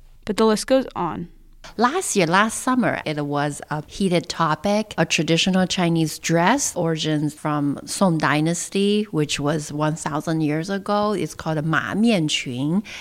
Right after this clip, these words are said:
Speaker 2: a face horse dress. So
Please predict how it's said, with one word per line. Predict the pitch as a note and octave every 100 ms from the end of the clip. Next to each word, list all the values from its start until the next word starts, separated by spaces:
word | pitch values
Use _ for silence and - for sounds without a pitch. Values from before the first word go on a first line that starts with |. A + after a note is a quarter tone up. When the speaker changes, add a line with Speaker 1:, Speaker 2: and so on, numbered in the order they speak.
| -
Speaker 2:
a | B2+ B2+
face | - D#3 D#3+
horse | - F3 E3 D#3+ - - -
dress. | - E3 A3+ - - - -
So | - D3+ D#3